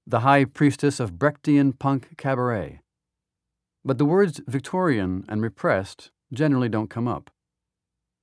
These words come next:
Her persona is Dionysian. When she accepted a marriage proposal from Neil Gaiman, the British fantasy novelist, Palmer's idea of a formal announcement was a morning after confession on Twitter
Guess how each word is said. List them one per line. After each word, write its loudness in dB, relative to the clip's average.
Her 2
persona 4
is 0
Dionysian. 0
When 6
she 2
accepted 2
a 6
marriage 6
proposal -2
from -2
Neil 2
Gaiman, -2
the -8
British -6
fantasy -4
novelist, -6
Palmer's 6
idea 6
of -2
a -2
formal 4
announcement 0
was -2
a 4
morning 6
after 0
confession -2
on -2
Twitter -2